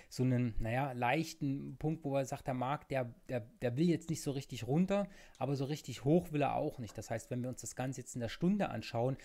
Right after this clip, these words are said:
für das kurzfristige Trading ist es halt wichtig zu sehen, was macht der Markt denn hier, hoppala, das war das falsche Zeichen, was macht der Markt denn hier in diesem Bereich, wenn wir hier unten mal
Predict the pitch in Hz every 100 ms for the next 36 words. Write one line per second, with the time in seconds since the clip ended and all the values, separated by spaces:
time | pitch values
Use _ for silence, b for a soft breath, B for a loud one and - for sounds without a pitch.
0 | B B - 135 127 - 180 180 143 -
1 | 127 123 - 127 120 - 147 - 151 127
2 | 127 160 160 - - - 135 143 - B
3 | B 131 160 - 139 - 139 123 127 143
4 | - 127 - 151 147 120 - 107 117 -
5 | 104 104 - 107 - - - 156 - -
6 | - - - 151 156 156 147 - 131 123
7 | 156 - - B B B 131 123 147 175
8 | 147 127 131 131 113 107 113 147 - 127
9 | 117 143 147 156 - 127 113 120